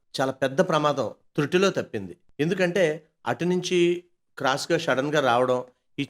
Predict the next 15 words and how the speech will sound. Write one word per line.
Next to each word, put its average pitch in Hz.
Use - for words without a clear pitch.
చెట్ల 131
వల్ల 165
కనిపించకపోవడం, 120
ఇటు 127
నుంచి 170
వెళ్ళే 151
వాహనాలు 131
ఢీకొని 143
పోయి, 131
అదృష్టవశాత్తు 151
డ్రైవర్ 131
ఇరు 123
వర్గాల 160
వారు 151
కూడా 135